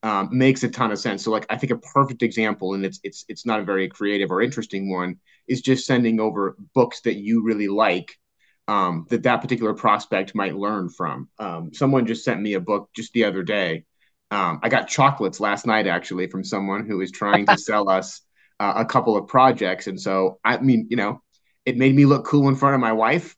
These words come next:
Speaker 1: Um, I don't get a lot of stuff in the mail.
Speaker 2: <laughs>
Speaker 1: And so, yeah, that Lagniappe probably worked quite well.
Speaker 2: <laughs> And now you're thinking about them 'cause those chocolates are probably sitting within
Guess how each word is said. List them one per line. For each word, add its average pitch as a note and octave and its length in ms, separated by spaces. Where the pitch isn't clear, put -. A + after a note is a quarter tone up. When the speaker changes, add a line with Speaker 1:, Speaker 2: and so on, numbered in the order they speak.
Speaker 1:
Um, G2 640
I G#2+ 60
don't A2+ 180
get A#2 140
a C3 40
lot C3 160
of D3+ 80
stuff D#3 280
in E3+ 80
the E3+ 100
mail. E3 320
Speaker 2:
<laughs> - 420
Speaker 1:
And C#3+ 160
so, C#3 140
yeah, C#3+ 380
that C3 180
Lagniappe C3+ 560
probably B2+ 440
worked A#2+ 380
quite A2 280
well. - 320
Speaker 2:
<laughs> - 680
And E3 180
now E3 140
you're D#3 180
thinking C#3+ 440
about G#2 320
them C3 260
'cause G#2+ 140
those G#2+ 180
chocolates A2 420
are G2+ 40
probably G2+ 400
sitting G#2+ 320
within G2+ 280